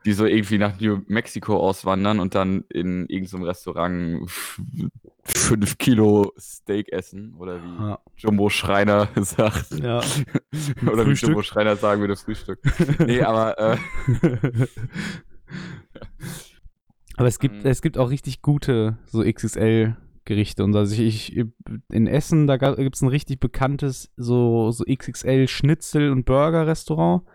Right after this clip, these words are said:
Speaker 2: Die sollen wohl auch wirklich richtig gut sein. Ich war da noch nie, aber die sollen, sollen halt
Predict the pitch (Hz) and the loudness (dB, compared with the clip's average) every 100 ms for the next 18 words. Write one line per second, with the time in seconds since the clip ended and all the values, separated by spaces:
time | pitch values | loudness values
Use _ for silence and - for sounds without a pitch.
0 | - - _ 123 120 131 139 117 120 131 | -18 -20 _ -2 2 2 4 2 0 -4
1 | - 131 - - 123 - 104 104 135 139 | -4 -6 -6 -2 0 2 2 2 2 2
2 | 131 143 156 - - _ _ _ _ _ | 2 4 4 0 -8 _ _ _ _ _
3 | _ _ - - 110 110 117 123 120 113 | _ _ -12 -2 0 2 2 2 2 0
4 | - _ - 123 120 113 117 113 | -6 _ -8 0 2 4 2 0